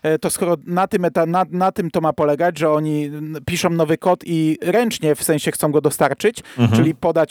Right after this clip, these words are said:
Speaker 1: pendrive'a, tutaj macie, to będzie nasz nowy kod od tej pory. Dobra, okej. Okej, dobra. Czyli na tym etapie to działa, ale potem mamy po pierwsze akcję w muzeum,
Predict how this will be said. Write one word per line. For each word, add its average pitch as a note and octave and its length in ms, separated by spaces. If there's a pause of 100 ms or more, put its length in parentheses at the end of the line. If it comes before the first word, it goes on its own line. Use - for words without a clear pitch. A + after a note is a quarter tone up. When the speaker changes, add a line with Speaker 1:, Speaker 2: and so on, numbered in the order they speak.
Speaker 1:
pendrive'a, D#3 560
tutaj C#3+ 280
macie, C#3+ 340
to D3 120
będzie C#3 240
nasz C3+ 200
nowy C#3 220
kod C#3+ 220
od D3 140
tej F3+ 120
pory. G3+ 240 (300)
Dobra, E3 340
okej. - 340 (240)
Okej, C3 340 (320)
dobra. B2+ 320 (160)
Czyli D#3+ 200
na G#3+ 140
tym A3+ 160
etapie F3+ 320
to D3 120
działa, C#3 420
ale F3+ 440 (360)
potem D3+ 440
mamy F#3 500
po F#3 120
pierwsze A#3 380
akcję F#3+ 320
w D#3+ 60
muzeum, D3+ 500